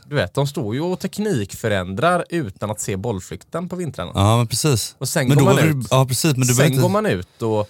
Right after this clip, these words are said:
Speaker 1: och hittar, eh,
Speaker 2: Ja, ja, ja,
Speaker 1: siktet.
Speaker 2: ja, det är otroligt, är det.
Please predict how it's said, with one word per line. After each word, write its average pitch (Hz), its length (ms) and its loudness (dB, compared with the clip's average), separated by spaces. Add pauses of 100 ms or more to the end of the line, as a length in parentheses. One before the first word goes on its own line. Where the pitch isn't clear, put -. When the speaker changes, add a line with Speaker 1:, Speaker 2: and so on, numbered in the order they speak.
(480)
Speaker 1:
och 120 260 0
hittar, 101 440 0 (340)
eh, 101 60 -4 (2000)
Speaker 2:
Ja, - 80 2
ja, 131 180 4
ja, 117 320 4
Speaker 1:
siktet. 101 180 -8
Speaker 2:
ja, 107 80 0
det 101 80 -4
är 104 60 0
otroligt, 101 380 -6
är 87 60 -8
det. - 140 -12